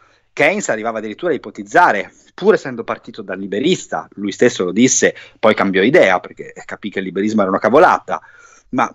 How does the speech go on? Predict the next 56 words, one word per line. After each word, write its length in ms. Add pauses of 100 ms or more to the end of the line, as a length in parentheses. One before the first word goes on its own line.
(160)
pur 160
partendo 340
da 80
quel 280
presupposto 640
lui 140
comprese 640 (300)
che 160
la 80
circolazione 500
della 120
merce 240
e 40
dei 80
capitali 460
dovevano 280
essere 260
praticamente 500
cancellate. 840 (300)
Quello 180
che 120
doveva 180
circolare 460
erano 180
le 60
materie 340
prime 180
e 40
la 60
tecnologia, 640 (240)
quindi 180
tutto 200
un 60
altro 180
tipo 180
di 80
approccio. 600 (300)
E 80
io 200
sono 200
il 60
primo 240
a 40
dire 200
che 80
tecnologia 480
e 40
materie 280
prime 220
devono 260
circolare, 720
<laughs> 80
ma 140
questo 340
deve 180
circolare. 600